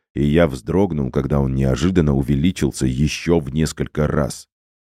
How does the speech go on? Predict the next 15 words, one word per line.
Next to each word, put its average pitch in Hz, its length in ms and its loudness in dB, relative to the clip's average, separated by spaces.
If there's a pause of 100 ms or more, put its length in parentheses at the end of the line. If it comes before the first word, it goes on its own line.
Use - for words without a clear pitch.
(280)
"И 71 180 4
где 90 320 0
я 104 100 2
найду 95 340 0
такой 92 340 -2
котёл, 82 520 0
если 73 420 0
выполню 78 480 0
своё 78 400 0
обещание 73 640 0
и 65 40 0
пущу 78 420 -2
его 85 280 0
в 82 100 -6
суп?" - 380 -2